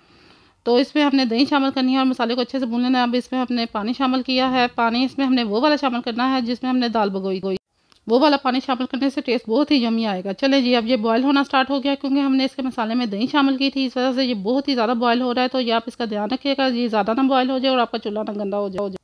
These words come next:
जी, बॉयल होने के बाद ये ग्रेवी पकना स्टार्ट हो जाएगी। चलें जी, ये ग्रेवी पकना स्टार्ट हो गई है। तो अब इसमें हमने वो वाली जो बड़ियाँ थी जिसे हमने स्टीम दिया था, one by one करके डालेंगे।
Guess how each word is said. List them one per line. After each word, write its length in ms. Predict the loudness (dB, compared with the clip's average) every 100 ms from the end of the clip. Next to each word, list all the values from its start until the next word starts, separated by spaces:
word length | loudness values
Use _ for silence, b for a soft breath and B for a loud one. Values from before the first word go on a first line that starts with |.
| -14
जी, 280 | 0 2 4
बॉयल 320 | 6 6 6
होने 180 | 6 4
के 60 | 4
बाद 260 | 2 0
ये 60 | -2
ग्रेवी 340 | -2 -4 -2
पकना 320 | -6 -4 -2
स्टार्ट 320 | 0 2 2 2
हो 100 | 2
जाएगी। 520 | 2 0 0 -4 -6 b b b b b _
चलें 300 | 0 2 2 2
जी, 100 | -2
ये 300 | 0 0 2
ग्रेवी 280 | 2 0
पकना 260 | -2 0 0
स्टार्ट 280 | 2 2 2
हो 100 | 2
गई 100 | 2
है। 120 | 2
तो 120 | 0
अब 140 | 0 0
इसमें 360 | 0 0 2 2
हमने 260 | 0 0
वो 180 | 0 2
वाली 240 | 2 2 2
जो 200 | 0 -2
बड़ियाँ 380 | -2 0 0 2
थी 140 | 0
जिसे 240 | -2 0
हमने 240 | 2 2 0
स्टीम 260 | -2 -2 2
दिया 160 | 2
था, 140 | 0 0
one 200 | 0 0
by 100 | 0
one 200 | 0 -2
करके 240 | -4 -2
डालेंगे। 600 | 0 0 -2 -4 -2 -2